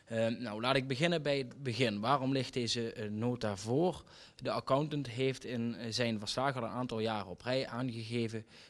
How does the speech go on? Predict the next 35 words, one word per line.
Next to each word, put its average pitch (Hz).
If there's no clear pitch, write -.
van, 107
"Goh, 123
kijk 123
nog 120
eens 113
goed, 139
beste 120
gemeenteraad, 110
naar 107
jullie 151
reserve- 120
en 104
voorzieningenbeleid." 139
Hè, 104
onttrekkingen 113
aan 107
reserves 98
zijn 117
ook 104
altijd 101
aan 104
de 107
raad. 151
Ehm, 107
we 120
hebben 117
best 139
veel, 110
eh, 104
reserves 113
in 107
het 117
leven 160
geroepen, 135
destijds 120